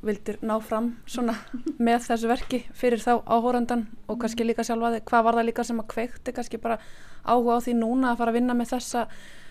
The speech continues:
þessi störf og þessa næmni og þetta sem þú ert að tala um, var það eitthvað sérstakt sem að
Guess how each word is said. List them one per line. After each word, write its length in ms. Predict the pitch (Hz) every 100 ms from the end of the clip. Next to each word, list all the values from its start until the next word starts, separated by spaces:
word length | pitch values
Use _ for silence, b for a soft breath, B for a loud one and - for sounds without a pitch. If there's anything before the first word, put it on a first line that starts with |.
| B -
þessi 220 | 240 233
störf 460 | - 233 226 220 220
og 80 |
þessa 160 | 240 226
næmni 460 | 226 226 233 226 220
og 80 | 220
þetta 200 | 226 220
sem 100 | 220
þú 40 |
ert 100 | -
að 40 |
tala 300 | - 247 240
um, 100 | 226
var 100 | 240
það 80 | 220
eitthvað 140 | 220 208
sérstakt 260 | 226 - 226
sem 160 | 233 220
að 120 | 208